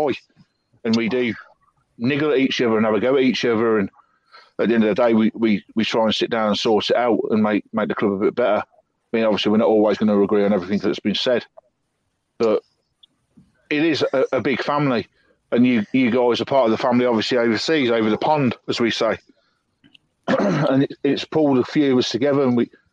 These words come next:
we all chat behind, like, obviously, the other chat groups that we've got as well, and we,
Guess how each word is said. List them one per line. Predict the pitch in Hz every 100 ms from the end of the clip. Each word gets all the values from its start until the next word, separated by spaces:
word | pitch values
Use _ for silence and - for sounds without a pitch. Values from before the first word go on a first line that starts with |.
| _ _ -
we | 135
all | 127 117
chat | - 151 113
behind, | 127 120 113
like, | 113 110 104
obviously, | 127 117 113 123 107
the | 143
other | 143
chat | - -
groups | 120 113 -
that | -
we've | 107
got | 117 104
as | 107
well, | 113 131 -
and | 123
we, | 117